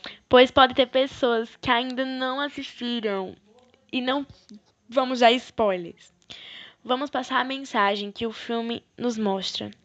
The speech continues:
ao assistir. Esse filme, ele é um filme bastante, assim, triste, né, cara? É, a gente sempre vê a figura do Coringa como uma figura que, tipo, de um palhaço, apesar de ser criminoso, mas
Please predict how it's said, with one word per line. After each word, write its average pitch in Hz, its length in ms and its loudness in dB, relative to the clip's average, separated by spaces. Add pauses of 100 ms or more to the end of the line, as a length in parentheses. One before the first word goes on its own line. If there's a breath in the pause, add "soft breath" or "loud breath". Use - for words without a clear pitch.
(500 loud breath)
ao 214 160 0
assistir. 214 580 -6 (1400 loud breath)
Esse 226 280 0
filme, 254 340 -6
ele 247 100 -2
é 247 80 2
um 285 160 -8
filme 247 260 -10
bastante, 220 640 -6
assim, 208 260 -12
triste, - 680 -14
né, 196 300 -8 (160)
cara? 190 380 -4 (680 loud breath)
É, 208 720 2 (300)
a 214 120 4
gente 220 260 -6
sempre 226 280 -8
vê 233 100 -2
a 226 120 2
figura 233 460 -4
do 220 120 -10
Coringa 247 480 -8
como 214 280 -12
uma 214 80 -14
figura 214 480 -8
que, 208 200 -20
tipo, 190 340 -18 (680 loud breath)
de 262 140 -4
um 262 60 -4
palhaço, 247 380 2
apesar 208 300 -4
de 202 80 -10
ser 208 100 -12
criminoso, 226 680 -10
mas 196 340 -10